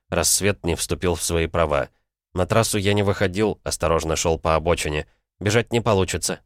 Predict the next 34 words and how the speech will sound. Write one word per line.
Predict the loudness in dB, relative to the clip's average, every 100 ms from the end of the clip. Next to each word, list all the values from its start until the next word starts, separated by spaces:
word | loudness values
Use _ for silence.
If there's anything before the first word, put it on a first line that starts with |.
| -4
ноги | 0 0 0 -6
о | -6
траву | -2 0 0
изрежу. | -2 -2 -2 0 -4 -6 _ _ _
Появляться | -2 2 2 0 0
в | -4
форме | 0 2 4 2
со | 2
следами | 0 0 0 0
петлиц | -2 -4 -4 -4 0
на | 0
френче | 2 0 0 -2
тут | -6 -6
не | -4
стоит, | -4 0 0 0 -2 _ _ _
сразу | 0 2 2
примут | 0 -2 0 0
за | -2
дезертира, | -2 -2 -2 -2 -2 -2
коим | 0 -2 -2
я, | -2 -2
по | -2
сути, | -4 -4
хоть | -4 -4 -6
и |
вынужденно, | -2 0 0 -2 -4 -4
всё | -2 -4
же | -4
являюсь. | -4 -4 0 0 0 -4 -10 _ _
А | -4
двигался | 0 2 4 4 0
я | -2
к | -4
кострам. | -4 -4 0 0 -2